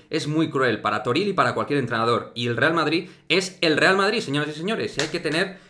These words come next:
esa exigencia poco a poco de marcar una línea de equipo importante dentro del viejo continente. Y si no nos exigimos nosotros, pues el club, no sé, a lo mejor tampoco se va a exigir, ¿no? Tendremos que pedir cosas también los aficionados. Yo creo que el club se va a exigir, y es mi esperanza que el club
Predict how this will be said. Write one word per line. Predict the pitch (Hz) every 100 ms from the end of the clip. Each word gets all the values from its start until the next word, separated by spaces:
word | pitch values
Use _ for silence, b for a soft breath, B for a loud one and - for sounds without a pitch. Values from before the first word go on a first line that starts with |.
| B
esa | 143 143 170
exigencia | - - 120 165 170 175 160 160
poco | 156 151
a | 139
poco | 147 151 180
de | 156 131
marcar | 123 117 - 160 - B B
una | - 156 151
línea | 151 165
de | 160
equipo | - 151 175
importante | 180 147 151 139 156 185 180
dentro | 151 165
del | 165
viejo | 156 151 151
continente. | 160 175 214 143
Y | 127
si | 143
no | 160
nos | 240 226
exigimos | 160 123 147 160
nosotros, | 180 160 147 151 - B B
pues | 139 139
el | 117
club, | 123 170
no | 214
sé, | - 135 - -
a | 107
lo | 101
mejor | - 139
tampoco | 233 190 127
se | 120
va |
a | 117
exigir, | 113 226 277
¿no? | 196 - _ _ _ _ _ _
Tendremos | - 127 190
que | 190
pedir | 180 143 143
cosas | 143 220 - 127
también | 131 147
los | 147
aficionados. | 139 135 139 208 151 - b b b b b _ 120
Yo |
creo | 165 147
que |
el | 143
club | 254 294 -
se | -
va | 135
a |
exigir, | 143 117 101 90
y | 110 139
es |
mi | 180
esperanza | 170 - 120 113 101
que |
el | 98
club | 165 220